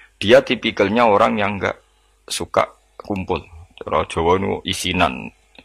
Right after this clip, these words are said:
Kan orang tuh kan macem-macem. Yang penting semuanya jangan karena hafsun, hafsun nafsi. Nah, itu eling-eling ya. Terus makanya Sufyan Ats-Tsauri masyhur. <laughs> Soalnya muridnya iku moh-moh tenan. Karena dia takut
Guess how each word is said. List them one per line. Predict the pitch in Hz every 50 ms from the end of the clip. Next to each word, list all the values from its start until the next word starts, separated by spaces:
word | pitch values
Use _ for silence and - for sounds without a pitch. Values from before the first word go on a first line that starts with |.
| _ - - - - - - -
Kan | - 110 127
orang | 131 135 143 147 139
tuh | 156 -
kan | 143
macem-macem. | 127 117 113 107 - 107 98 95 80 78 - - 80 - - - _ _ _ _ _ _ _ _ _ _ _ _ -
Yang | - 135 90 92 90
penting | 85 120 120
semuanya | - 113 101 98 90 90 104 117
jangan | 110 - - 82 80 90 92 92
karena | - 85 82 90 92
hafsun, | - 85 78 80 - - 98 117 117 104 - _ _ _ - _ _ _ _ _ _
hafsun | - 82 82 - - - - 85
nafsi. | 80 78 - - - - _ _ _ _ _ _ _ _ _ _ _ _ _ _ _ _ _ _ _ - - _ _ _
Nah, | - 87 76
itu | - - 87 55 57 52 - - - _ -
eling-eling | - 85 80 78 80 82 78 73 71 69
ya. | 65 - -
Terus | - - - 80 - - - - _ _ _ _ _ _ _ _ _ _ _ _ _ _ _ _ _ _ _ _ _ _ _ _ - - _ _ _ _ -
makanya | - 76 82 95 101 98
Sufyan | - - 95 80 78
Ats-Tsauri | 82 - 98 95 98 92
masyhur. | 87 87 - - - 87 80 78 - - -
<laughs> | - -
Soalnya | - - 80 82 90 92
muridnya | 95 90 90 87 78 92 98
iku | 98
moh-moh | 92 90 95 101 92 90 85 82
tenan. | 80 78 - - 98 - - _ _ _ _ _ _ _ _ _ _ _ _ -
Karena | - 80 85 110 120 -
dia | - 104 101
takut | 95 - 87 82 - - 120 - -